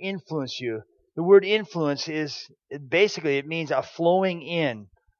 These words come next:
or into or in, referring to substantial or subtle effects, sometimes easily seen, sometimes not seen at all. The word is often followed by the word into, in or with,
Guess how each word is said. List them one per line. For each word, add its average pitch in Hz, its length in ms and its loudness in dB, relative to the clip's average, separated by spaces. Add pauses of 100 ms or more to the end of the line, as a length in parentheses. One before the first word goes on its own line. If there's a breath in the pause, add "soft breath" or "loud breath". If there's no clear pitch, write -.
(160)
or 147 200 2
into 190 560 -4
or 175 280 4
in, 131 420 -2 (420 soft breath)
referring 180 600 -2
to 156 260 0
substantial 190 920 2
or 147 160 0
subtle 185 480 4
effects, - 760 -2 (720)
sometimes 185 840 0
easily 175 400 -4
seen, 185 500 -8
sometimes 165 560 -4
not 151 220 -2
seen 165 320 -6
at 156 100 0
all. 160 400 2 (540)
The 151 80 -2
word 202 260 8
is 165 140 2
often 196 360 6
followed 160 680 8 (380)
by 175 360 10
the 180 140 6
word 175 480 4
into, 156 840 -2 (600)
in 196 320 0
or 165 240 6
with, - 580 4